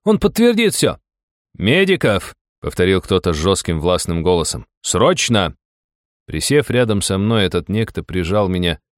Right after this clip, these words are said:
трясущегося и всё ещё пытающегося встать к полу. «Тише, тише!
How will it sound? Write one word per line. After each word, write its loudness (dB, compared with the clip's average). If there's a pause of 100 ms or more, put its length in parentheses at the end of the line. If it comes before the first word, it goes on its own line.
трясущегося -4
и -2
всё -4
ещё -4
пытающегося -4
встать -6
к -20
полу. -4 (480)
«Тише, -2
тише! -2